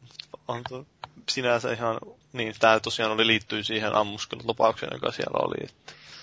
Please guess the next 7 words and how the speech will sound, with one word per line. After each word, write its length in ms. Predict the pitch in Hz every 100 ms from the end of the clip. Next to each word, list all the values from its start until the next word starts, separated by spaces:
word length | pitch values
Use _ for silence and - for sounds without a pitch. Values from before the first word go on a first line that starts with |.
| - - - - - - - - - - - - 151 - - - - -
tämmöisiä 500 | 117 123 131 143 127
vähän 240 | 135 139
ylilyöntejä 680 | 160 143 131 117 113 104 113
jossakin 440 | 110 104 - 104
määrin 420 | 104 104 104 -
ja 160 | - - - _ _ _ - 73 73 - - - - - - - - - 120
niin, 300 | 113 107